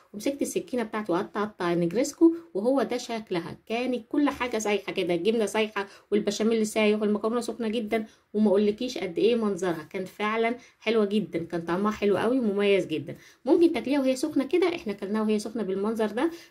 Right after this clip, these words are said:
بس انا برضو سبت لك قطعة بشاميل كده صغيرة او قطعة نجريسكو عشان تشوفي شكلها لما بتبرد بتبقى ازاي. انت ممكن تقدميها سخنة او تقدميها باردة، في الاخر طعم النجريسكو ده مميز جدا، هتاكلي احلى نجريسكو،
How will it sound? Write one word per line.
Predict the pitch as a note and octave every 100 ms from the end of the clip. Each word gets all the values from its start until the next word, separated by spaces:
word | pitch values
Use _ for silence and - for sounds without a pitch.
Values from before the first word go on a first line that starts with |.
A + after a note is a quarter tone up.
| -
بس | -
انا | B3+
برضو | A3+ C4+ C#4+
سبت | A#3+ - A#3+
لك | A3+ -
قطعة | C4 C4 E3+ E3+ -
بشاميل | F#3 G3+ G3 A3+ A3+
كده | A3 C4
صغيرة | D4+ G3 F#3 A#3 E4+
او | - E3+
قطعة | A3 G#3+ F#3+
نجريسكو | F#3+ F3 B3 E4+ - E4+ - - -
عشان | G#3+ E4
تشوفي | E4+ - E4 C#4
شكلها | B3+ B3 D4+ D4
لما | C#4 E4 D4+
بتبرد | - C#4 B3 A3+
بتبقى | G#3 G#3+ F#3+
ازاي. | E3+ D#3+
انت | D3 - _ -
ممكن | D#4 E4+ D#4+
تقدميها | A#3 A3 C4 C4+
سخنة | C#4 D4 D#4 E4
او | A3
تقدميها | G3 F#3+ F#3 A3+ A#3+
باردة، | F#3+ A#3+ C#4 E4 - - _
في | G#3
الاخر | - E4 -
طعم | E4 - C#4+ D4+ A#3
النجريسكو | G3 E3+ B3 C#4 A3
ده | G#3 A#3+ G3
مميز | G3 G3 A#3 A#3+ G3
جدا، | G3 E3 D#3 - _
هتاكلي | F3 F3 D4+ C4 A3
احلى | C4+ - B3+ B3
نجريسكو، | A3+ G3+ G#3 G#3 - E3